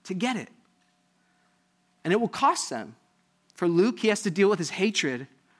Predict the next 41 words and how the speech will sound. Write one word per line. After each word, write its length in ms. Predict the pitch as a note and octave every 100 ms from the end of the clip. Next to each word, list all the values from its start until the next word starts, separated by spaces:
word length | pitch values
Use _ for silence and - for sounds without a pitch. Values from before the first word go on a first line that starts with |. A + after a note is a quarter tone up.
| _ _ _ _ _ _ _ _ _ _ _ _ _ -
And 60 | C3+
if 20 |
you 80 | F3+
don't 80 |
like 140 | F#3 D#3+
Lord 140 | E3+
of 20 |
the 80 | D#3+
Rings 160 | D3+ C#3
or 40 |
Star 200 | C3 C3+
Wars, 120 | B2
I'm 80 | A2+
sorry. 220 | - G#2
Those 160 | G#2+ A2+
are 20 |
my 100 | A2
two 140 | G#2 A2
examples 380 | A2 G#2+ G2+
today. 240 | - G2+ G#2 - - - - - - - - - - - - -
<laughs> 1600 | - - - - _ F#4+ G4 F4+ - _ _ _ _ _ _ -
For 160 | A#3
Luke, 300 | G3 D4 -
he 40 | C#4+
has 120 | C4
to 80 | F#3+
deal 180 | B3
with 100 | D4
his 120 | A#3+ -
hatred. 600 | A#3 F4 - D#3+ A2+ B2+ _ _ -
Can 200 | G#3 G#3+
he 100 | F#3+
conquer 580 | - F#3+ A3 G#3+ F3
that 220 | D#3 D#3+ -
inner 220 | D#3+ D#3+
demon? 400 | B2+ C#3 A2+ G2
For 160 | - C#3+
Frodo, 500 | - G3+ A3+ F#3 D#3+
it's 140 | -
the 100 | C3+
power, 720 | - - - F#3 G3 D3+ A#2+